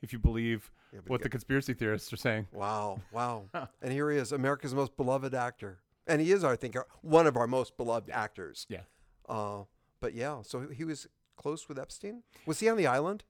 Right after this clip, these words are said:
Speaker 1: I
Speaker 2: He went
Speaker 1: don't
Speaker 2: to
Speaker 1: know.
Speaker 2: the
Speaker 1: I
Speaker 2: island.
Speaker 1: think he's on the flight man along
Speaker 2: Mm.
Speaker 1: manifest. Not
Speaker 2: Yeah,
Speaker 1: the
Speaker 2: yeah. So, hey, I wanna mention this to you, too.
Speaker 1: Yeah.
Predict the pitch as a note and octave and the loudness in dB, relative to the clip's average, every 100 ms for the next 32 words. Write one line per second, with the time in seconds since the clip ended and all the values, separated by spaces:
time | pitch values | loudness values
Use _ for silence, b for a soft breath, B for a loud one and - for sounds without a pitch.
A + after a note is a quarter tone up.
0 | _ _ _ C#3 C#3+ C3 B2+ B2 A#2 B2 | _ _ _ 4 6 6 2 2 2 2
1 | D#3+ C#3 D3+ A2+ - G2 E2+ E2+ F2 F2 | 2 2 0 0 -4 -6 -8 -14 -14 -14
2 | F2+ B2+ B2+ A2 G2 F#2 E2 - _ A#2 | -8 -4 -4 -4 -4 -6 -12 -18 _ -12
3 | F#2+ G#2+ G2 - A2+ A2 G#2+ - _ _ | -8 -6 -8 -14 -8 -6 -8 -12 _ _
4 | b b b b - F#3 B2+ - F#3 C3 | b b b b 4 6 6 8 8 8
5 | E3+ F3 G#3+ E3 B2+ - G2+ - F2+ - | 4 6 6 4 0 -4 -10 -10 -10 -10
6 | E2 - | -8 -6